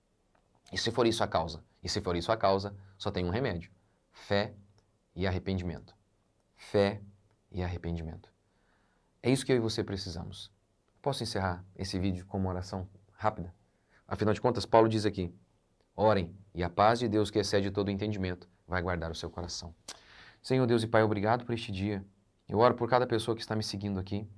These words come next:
me acompanhando agora neste vídeo, por meio deste vídeo, onde estiver. O Senhor prometeu que se orarmos, o Senhor iria trazer a paz aos nossos corações, a paz que excede todo o entendimento.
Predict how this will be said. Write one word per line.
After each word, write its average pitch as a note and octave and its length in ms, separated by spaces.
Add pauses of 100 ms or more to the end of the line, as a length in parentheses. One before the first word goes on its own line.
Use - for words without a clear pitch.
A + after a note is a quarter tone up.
(220)
me G2 80
acompanhando G2 500
agora G2 320 (100)
neste F#2+ 240
vídeo, G2+ 320
por F#2+ 140
meio G2 160
deste F2+ 240
vídeo, G#2+ 280
onde A#2 140
estiver. F#2 420 (560)
O - 60
Senhor C3+ 160
prometeu D#3+ 420
que A#2 80
se - 120
orarmos, G#2 520 (600)
o F#2 60
Senhor G#2+ 360
iria G#2 460 (360)
trazer G#2+ 300
a G#2+ 80
paz G#2+ 280
aos G2 120
nossos G2+ 260
corações, G2+ 460
a G2 60
paz G#2+ 260
que - 100
excede G#2 360
todo A#2 220
o - 20
entendimento. B2 640